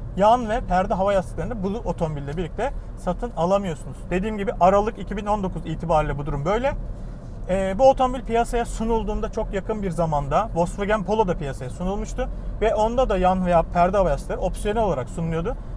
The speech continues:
Ama çok kısa bir süre sonra, e, üretime dahil edildi. Daha doğrusu Türkiye'deki satışına standart olarak dahil edildi. Altı tane hava yastığı ama Ford Fiesta'da bu henüz gerçekleşmiş değil. Öm-, umarım iki bin yirmi,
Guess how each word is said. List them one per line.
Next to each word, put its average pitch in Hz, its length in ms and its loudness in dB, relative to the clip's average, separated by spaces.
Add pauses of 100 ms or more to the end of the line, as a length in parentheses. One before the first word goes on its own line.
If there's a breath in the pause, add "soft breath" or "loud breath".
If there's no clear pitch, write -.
Ama 233 140 4
çok 285 240 0
kısa 208 240 -2
bir 170 80 -2
süre 156 220 -4
sonra, 233 300 -4 (360)
e, 165 260 -4
üretime 226 400 0
dahil 202 240 6
edildi. 156 180 -2
Daha 170 180 4
doğrusu 170 240 -2 (280)
Türkiye'deki 180 440 -2
satışına 185 480 -4 (280)
standart 220 600 6
olarak 131 320 -2
dahil 160 280 2
edildi. 147 380 -6
Altı 160 280 0
tane 180 200 -4
hava 175 160 0
yastığı 151 240 -2
ama 226 200 -2 (280)
Ford 185 180 0
Fiesta'da 185 500 -4
bu 185 100 2
henüz 185 400 -2
gerçekleşmiş - 720 -2
değil. 151 140 -4 (100)
Öm-, 180 220 2
umarım 214 280 0 (540)
iki 202 220 -4
bin 202 160 -4
yirmi, 202 420 0